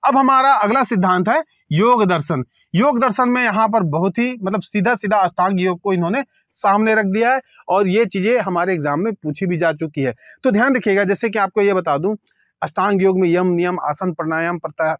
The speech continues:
प्रत्याहार, धारण, ध्यान, समाधि। तो यहाँ पर यम को दो नंबर में पूछा जा चुका है, ठीक है,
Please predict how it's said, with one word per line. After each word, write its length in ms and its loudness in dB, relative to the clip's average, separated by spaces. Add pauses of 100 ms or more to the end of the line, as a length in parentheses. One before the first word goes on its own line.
प्रत्याहार, 420 -4
धारण, 340 -4
ध्यान, 220 -6
समाधि। 440 -6 (540)
तो 60 0
यहाँ 240 -2
पर 180 -2
यम 200 0
को 120 0
दो 140 0
नंबर 260 0
में 160 0
पूछा 220 -4
जा 140 0
चुका 280 -2
है, 120 -2
ठीक 440 -4
है, 260 -4